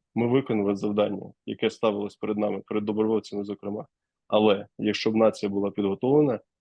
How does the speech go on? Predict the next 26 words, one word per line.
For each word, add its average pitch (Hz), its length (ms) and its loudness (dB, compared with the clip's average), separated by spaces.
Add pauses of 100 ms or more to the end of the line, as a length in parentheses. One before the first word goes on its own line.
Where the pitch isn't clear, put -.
(120)
хід 113 200 -2
бойових 101 380 4
дій 131 200 4
розвивався 107 680 0
зовсім 101 480 -2
по-іншому, 101 560 -2
на 107 120 4
користь 104 340 2
сил 101 140 -4
оборони, 127 460 0 (340)
з 101 80 -12
зберіганням 107 640 0
основної 107 460 -2
цінності 101 480 -8
життя 104 320 0
та 104 160 0
здоров'я 117 460 0 (300)
наших 107 320 0
добровольців, 98 600 -4
нашої 104 360 0
нації, 127 360 -2
яка 98 200 -4
взяла 101 280 -2
до 101 100 -4
рук 101 140 -4
зброю. 95 300 -8